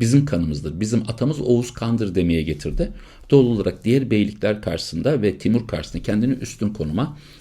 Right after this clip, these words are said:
konumlandırdı. Osmanlı Devleti bu bilgi unutulmayacak arkadaşlar, tamam mı? Böylelikle Osmanlı kuruluş dönemini bitirmiş olduk. Bunu unutmuyorsunuz. Burada şuna dikkat etmenizi istiyorum. Bakın şimdi, e, siyahla yapalım arkadaşlar.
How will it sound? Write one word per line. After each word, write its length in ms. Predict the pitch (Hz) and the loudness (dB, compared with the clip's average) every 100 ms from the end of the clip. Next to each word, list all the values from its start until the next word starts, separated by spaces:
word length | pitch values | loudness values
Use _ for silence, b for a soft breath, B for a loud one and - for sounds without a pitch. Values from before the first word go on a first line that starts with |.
| B | B
konumlandırdı. 760 | - 107 95 92 80 80 85 120 | 2 4 4 2 0 -2 0 0
Osmanlı 520 | - 98 - 87 110 | 0 -6 -6 -2 0
Devleti 320 | 98 87 - | 2 0 0
bu 120 | 120 117 | 0 0
bilgi 180 | 98 | -2
unutulmayacak 680 | 104 92 - 87 - - - | -2 -4 -4 -4 -2 -4 -4
arkadaşlar, 480 | 82 - 73 - - - | -8 -8 -12 -10 -12 -4
tamam 240 | 185 - | -2 -2
mı? 120 | - - B B B B 131 | -4 -12 B B B B 4
Böylelikle 500 | 165 147 123 - - | 6 6 2 -2 0
Osmanlı 460 | 143 - 113 113 | 0 0 0 0
kuruluş 400 | - 131 113 - | 0 -2 -2 -2
dönemini 340 | 127 104 127 120 | 0 2 0 0
bitirmiş 480 | 110 - 104 - | -4 -4 -4 -2
olduk. 240 | 85 85 - | -2 -2 -4
Bunu 160 | - 120 | 0 2
unutmuyorsunuz. 720 | 117 110 - 82 - - - B B B B 165 | 2 0 -2 -4 -2 -6 -6 B B B B 4
Burada 360 | 175 160 165 | 6 6 4
şuna 300 | - 139 135 | -2 0 2
dikkat 280 | 117 - 95 | 0 0 0
etmenizi 340 | 87 - 90 85 | 0 -2 -2 -2
istiyorum. 520 | - 95 95 202 254 - - - _ - _ - | -6 0 2 2 -2 -8 -20 -20 _ -20 _ -14
Bakın 360 | 113 117 113 85 | 0 0 2 -4
şimdi, 360 | - 82 95 - B B B B - | -4 -6 -6 -10 B B B B -2
e, 720 | 104 95 95 95 95 - - | 0 2 0 0 -2 -4 -8
siyahla 480 | - - 143 101 87 | -4 4 6 6 0
yapalım 360 | 82 - 82 80 | 0 -2 -2 -4
arkadaşlar. 480 | - 107 113 185 | -4 -6 -4 -6